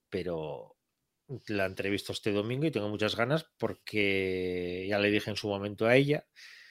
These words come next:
me parece una, un canto al, a la sinceridad en un mundo en el que lo que vende es postureo total y decide que todo el mundo escribe en un mes dos novelas, ha, ha firmado tres contratos,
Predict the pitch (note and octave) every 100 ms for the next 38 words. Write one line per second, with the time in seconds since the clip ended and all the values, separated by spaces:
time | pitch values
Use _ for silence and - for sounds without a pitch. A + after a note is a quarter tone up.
0 | - _ _ E3+ D3 A#2 A#2+ B2 C#3+ C3+
1 | C3 B2 A#2+ A#2+ A#2+ A#2+ A#2 A#2+ - -
2 | _ B2+ A#2 A#2 A#2+ A2+ G#2 G#2+ G#2+ -
3 | G#2+ G2+ G2+ G2+ G2 G2 - - _ _
4 | - A2 G#2+ - B2 - A#2+ A#2 B2 D3
5 | B2+ A2 G#2+ A2 A#2+ C3+ A2+ - A2 G#2
6 | G#2 - G2 G2+ G2+ G#2+ A#2 C3 A#2+ A2
7 | G2 F#2 - G#2 G2+ - G2 G#2 F#2+ G2+
8 | G#2+ C3+ A2 F#2+ - F2 F2+ - F#2+ F2
9 | F2 F2 F2 - G2 F#2 F#2 F#2+ F2 -
10 | F#2+ F#2 F#2+ F#2 F#2+ G2 G#2 G2 G2+ F#2+
11 | G2 G2 F#2+ G#2 C3+ D#3+ D#3 D#3+ D#3 F#2+
12 | F#2 F2+ F2 F2 F2 F#2+ - G#2+ G2 G2
13 | G#2 G#2 - A#2+ E3+ F3+ A3+ B3+ -